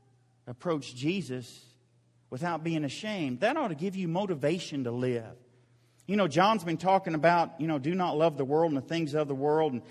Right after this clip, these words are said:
and you need to walk in the light, and you need to love your brother. The motivation to do that, God not only wants to have fellowship with us, being a child of God, God wants to have relationship with us.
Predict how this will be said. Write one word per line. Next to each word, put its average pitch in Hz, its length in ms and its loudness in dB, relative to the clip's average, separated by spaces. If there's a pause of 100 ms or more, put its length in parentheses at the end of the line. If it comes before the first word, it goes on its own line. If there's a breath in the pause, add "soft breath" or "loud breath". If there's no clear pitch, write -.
(200 loud breath)
and 147 200 2
you 151 100 -2
need 165 200 0
to 135 80 2
walk 165 340 6
in 156 100 0
the 139 80 0
light, 151 400 4
and 135 140 0
you 139 60 2
need 147 220 0
to 135 60 0
love 151 260 2
your 143 100 -4
brother. 151 160 -2 (260 loud breath)
The 151 120 2
motivation 220 960 6
to 160 80 0
do 214 260 2
that, 240 340 4 (500 soft breath)
God 269 300 12
not 254 240 10
only 247 280 4
wants 226 280 6
to 208 100 0
have 196 280 2
fellowship 240 560 4
with 208 180 2
us, 233 240 8
being 220 280 4
a 185 60 2
child 233 400 2
of 175 100 0
God, 233 320 6
God 240 220 6
wants 247 220 0
to 226 80 -4
have 220 360 2
relationship 214 1120 2
with 180 180 -2
us. 151 540 2